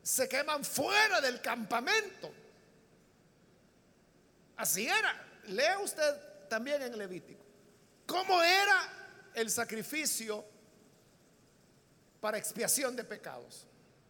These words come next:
Siempre se llevaba al animal, se le sacrificaba,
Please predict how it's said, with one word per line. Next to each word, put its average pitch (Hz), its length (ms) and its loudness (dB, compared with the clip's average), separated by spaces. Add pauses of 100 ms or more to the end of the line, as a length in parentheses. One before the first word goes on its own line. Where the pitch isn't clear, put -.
(1300)
Siempre 196 440 -4
se 262 140 2
llevaba 254 600 2 (640)
al 196 160 -4
animal, 196 500 -4 (1040)
se - 220 -4
le 214 100 -2
sacrificaba, 285 960 2